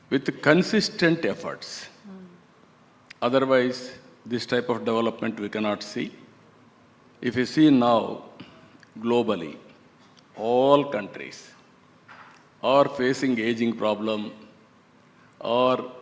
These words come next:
Speaker 1: growth is very nominal. Only the country is growing seven point five eight percent,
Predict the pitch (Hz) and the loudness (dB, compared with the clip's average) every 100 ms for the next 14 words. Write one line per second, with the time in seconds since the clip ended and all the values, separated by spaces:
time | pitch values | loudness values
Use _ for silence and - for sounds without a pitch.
0 | - 113 131 131 127 123 107 104 117 117 | -6 2 4 4 2 -2 -2 -2 -2 0
1 | 104 110 113 113 110 110 110 - - - | 2 2 4 2 0 -2 -4 -10 -20 -20
2 | - _ _ _ _ - - 131 156 170 | -20 _ _ _ _ -12 -2 4 4 6
3 | 156 151 143 131 131 131 135 135 - - | 4 4 2 0 0 -2 -2 -4 -8 -16
4 | - 120 113 107 113 117 117 113 - - | -6 -4 -4 -2 0 2 2 -2 -6 -14
5 | - _ _ _ _ _ - - 120 123 | -20 _ _ _ _ _ -20 -2 2 4
6 | 120 117 113 113 - 113 113 104 113 113 | 4 2 2 2 0 2 2 2 0 -2
7 | - 101 - 104 101 | -8 -8 -4 -4 -4